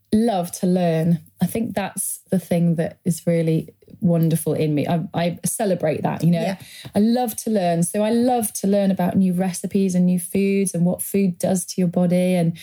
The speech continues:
Speaker 1: you know, as as with, you know, everything else in my life that I'm learning about, this is one area that I'm really passionate about, actually. And I think it's since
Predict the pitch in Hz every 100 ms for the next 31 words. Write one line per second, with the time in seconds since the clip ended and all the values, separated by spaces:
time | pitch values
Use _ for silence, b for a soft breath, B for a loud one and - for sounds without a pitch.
0 | B B B 220 185 190 - - - _
1 | _ _ - 226 208 - - 208 214 160
2 | 202 170 175 185 185 180 170 - 170 170
3 | 175 165 165 170 - 165 175 180 170 160
4 | 196 151 139 - B B 208 - 175 202
5 | 208 208 190 170 160 170 170 208 190 -
6 | 175 170 - 156 156 156 - - - 139
7 | 117 147 B B B 202 196 285 262 -
8 | - 254 233 - -